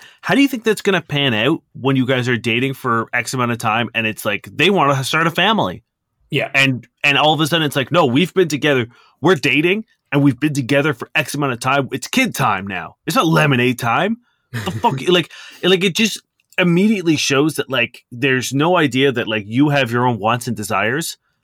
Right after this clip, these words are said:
Speaker 1: that they don't get to assert their dominance and will on
Speaker 2: Mm-hmm.
Speaker 1: you. There's, there's a lot of, like, really problematic and, and red flag behavior in a very small, like, tiny, tiny, tiny little instance.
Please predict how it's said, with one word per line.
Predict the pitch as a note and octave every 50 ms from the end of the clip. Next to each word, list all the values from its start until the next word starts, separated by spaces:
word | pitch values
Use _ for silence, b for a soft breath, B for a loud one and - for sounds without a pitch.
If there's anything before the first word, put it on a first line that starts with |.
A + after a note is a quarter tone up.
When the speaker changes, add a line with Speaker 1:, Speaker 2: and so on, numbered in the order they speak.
| _ _ _ _ -
Speaker 1:
that | G#2+ B2+ B2 A#2+ A2+ A2+ - -
they | G#2 B2 C#3+ D3
don't | D3+ D#3 D3+ B2+
get | C#3+ D3 C3
to | - C3+ C3
assert | B2 A#2 - - - - B2+ C3 B2+ - _ _
their | - A#2 A#2+ A#2+ C3+ B2+ B2 A#2+
dominance | G#2+ - B2+ A2 A#2 B2 A#2+ A#2+ A#2+ A#2+ A#2 -
and | G#2+ G#2+ G#2+ F#2+
will | G2+ A2+ A#2 B2 B2 A#2+ A#2 A#2 - -
on | - G2+ G#2+ A#2+ B2+ C3+
Speaker 2:
Mm-hmm. | C3+
Speaker 1:
you. | C3+ D3+ E3 F3 E3+ - C3+
There's, | C#3 E3 D#3+ C#3 -
there's | - F3 E3
a | F#3
lot | E3 C#3+ C#3+ D3 D#3 F#3+ A3
of, | F#3 A#2 - -
like, | A#2 A2+ A2 - - -
really | A#2+ C3 F3 A3 G3+ C#3
problematic | A#2+ - - C3+ C#3+ D3 B2+ B2 A2 A#2 A#2+ B2 B2+ B2 A2+ -
and, | - G#2 G#2+ G2 -
and | A#2 A2 G#2
red | A#2 C3 D3 A#2+
flag | - - B2+ A#2 A#2 -
behavior | - G#2+ G#2+ B2+ E3+ A#3+ G3+ D3+ A#2+ G#2 G2 - _ _ _ -
in | - F3 D#3 C#3+
a | A#2 C3+
very | B2+ A2+ C#3 C#3 B2+ A#2 A#2
small, | - - - - - B2+ C3 C3+ C3+ C#3 C#3 C3 B2+ B2 A#2 A2 G2+ - _ _ _ _
like, | - B2 A2 G#2 - - - A2+ -
tiny, | - - E3 G#3+ B3 C4 A#3+ F#3+ B2+
tiny, | A#2 - - D3 D#3 E3+ E3 D3+ A#2+ A2
tiny | - - A#2+ C#3+ D#3+ E3 D3 B2 A2+
little | G#2+ C3 B2+ A#2 G2+
instance. | A#2 D#3+ F3+ - - F2 - - - -